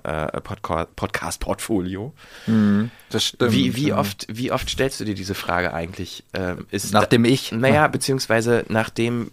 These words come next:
Speaker 1: was du da von dir preisgibst, wie viel du von
Speaker 2: Ja.
Speaker 1: dir der Öffentlichkeit mitteilen willst. Ist
Speaker 2: St-
Speaker 1: das ein Thema für dich?
Speaker 2: Ständig eigentlich. Ähm, also ich find das ja so als, als aus Hörersicht find ich das ja, es ist ein total interessantes, spannendes Thema, weil irgendwie,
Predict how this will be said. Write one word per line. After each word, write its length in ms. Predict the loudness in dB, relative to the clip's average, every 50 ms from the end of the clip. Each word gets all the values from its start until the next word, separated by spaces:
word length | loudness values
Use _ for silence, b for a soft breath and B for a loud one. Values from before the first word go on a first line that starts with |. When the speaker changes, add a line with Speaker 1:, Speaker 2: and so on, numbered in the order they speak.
| -14 -16
Speaker 1:
was 640 | -16 -16 -16 -14 -14 -2 -2 -2 0 0 -4 -4 -4
du 180 | -6 -6 -6
da 320 | -2 0 0 0 2 0 -2
von 320 | -4 -4 -4 -4 -4 -4
dir 220 | -4 -2 -2 -2 -4
preisgibst, 880 | -4 -8 -6 -4 -2 -2 -2 -4 -6 -8 -6 -6 -6 -6 -8 -12 -8 -6
wie 140 | -6 -6
viel 360 | -6 -8 -6 -2 0 0 0 0
du 180 | -2 -4 -4
von 260 | -6 -4 -4 -4 -2
Speaker 2:
Ja. 80 | 0 0
Speaker 1:
dir 200 | 0 2 2 0
der 120 | 0 0
Öffentlichkeit 460 | -4 -4 -6 -8 -8 -6 -6 -6 -4 -4
mitteilen 480 | -6 -6 -4 -6 -6 -6 -6 -8 -10 -10
willst. 260 | -12 -10 -10 -6 -2
Ist 120 | -2 -2
Speaker 2:
St- 20 | 0
Speaker 1:
das 120 | -2 -4
ein 60 | -4 -4
Thema 300 | 0 0 0 0 0 -4
für 140 | -6 -6
dich? 240 | -8 -8 -6 -4 -4
Speaker 2:
Ständig 580 | 0 2 2 2 4 2 -2 -2 -4 -6 -8 -6
eigentlich. 480 | -6 -6 -6 -6 -6 -8 -8 -10 -10 B B B B B B B B B B B -2 2
Ähm, 380 | 4 4 6 4 4 2 0 -2 b b b b b b b b b b b 4
also 300 | 4 4 6 6 4 4
ich 120 | 4 2 2
find 200 | 2 4 6 6
das 160 | 4 6 6
ja 120 | 4 4
so 300 | 6 4 4 4 2 0 _
als, 180 | -2 -2 -2 -2
als 240 | -4 -4 -4 -4 -4
aus 360 | -4 -4 -4 -4 -2 0 4
Hörersicht 520 | 6 6 6 6 6 4 4 2 -2 -2 0
find 140 | 0 0 0
ich 80 | 0
das 160 | -2 -6 -2
ja, 100 | -2 -2 -2
es 160 | -2 -4 -6
ist 160 | -8 -8 -6 -6
ein 80 | -6
total 320 | -6 -4 -2 0 0 0 0
interessantes, 640 | -2 -4 -6 -4 -2 -2 -2 -2 -4 -4 -4 -4
spannendes 340 | 2 2 2 2 2 -2 -2
Thema, 440 | -2 2 2 2 4 4 2 4 4
weil 180 | 4 4 2 2
irgendwie, 320 | 0 0 2 2 0